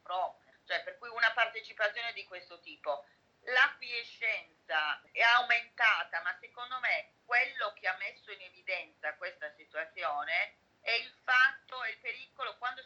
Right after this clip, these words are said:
ci si trova spaventati, è facile il fatto di delegare e di fare a meno della propria, eh, della democrazia.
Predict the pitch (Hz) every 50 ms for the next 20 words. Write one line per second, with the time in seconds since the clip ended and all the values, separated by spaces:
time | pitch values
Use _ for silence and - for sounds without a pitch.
0 | - _ - 208 208 _ _ 202 202 _ - 202 196 190 165 151 147 143 143 147
1 | - - 190 185 185 180 170 - - _ - 180 165 156 135 131 139 - _ -
2 | 175 190 196 - _ _ _ _ _ _ _ _ - 240 240 - - 247 240 240
3 | 196 180 180 - - - 214 208 220 226 233 226 - _ _ 190 185 185 180 -
4 | _ 220 214 208 185 160 156 - _ - 180 170 170 170 - 196 202 202 185 170
5 | _ _ - 156 _ 185 185 185 190 190 196 208 208 208 196 180 160 160 156 165
6 | 165 151 - 170 170 - - _ - 214 208 190 196 202 - 202 214 220 240 247
7 | - 214 202 185 180 180 180 - 190 190 190 - _ - 208 208 208 208 - -
8 | - 170 170 165 190 190 190 185 185 185 175 175 - - 165 165 160 - _ _
9 | 196 175 151 139 139 135